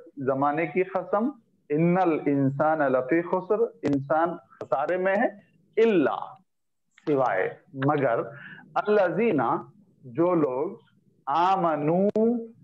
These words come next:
ईमान लाए, व आमिलू, और अमल करे, अस्सालिहाती, कौन से?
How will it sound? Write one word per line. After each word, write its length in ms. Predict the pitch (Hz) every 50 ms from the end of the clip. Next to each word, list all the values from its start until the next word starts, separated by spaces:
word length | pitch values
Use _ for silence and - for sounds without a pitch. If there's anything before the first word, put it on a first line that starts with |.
| - - 120
ईमान 480 | 120 120 - 113 120 127 135 160 165 170
लाए, 240 | 170 175 180 208 240 285 - - - - - - - - -
व 140 | 135 139
आमिलू, 800 | 156 151 - 147 147 143 139 131 120 120 120 117 123 143 165 185 208 226 233 233 247 247 254 - - -
और 200 | 135 135 139 139 104 -
अमल 300 | 139 127 139 151 160 160 147
करे, 280 | - 180 175 202 226 262 349 480 - - _ _ _ _ _
अस्सालिहाती, 1300 | 156 170 170 180 - - 147 - 151 147 139 127 127 131 127 - - 143 139 135 110 95 - - - 139 143 - - -
कौन 200 | 165 170 180 180
से? 140 | 180 247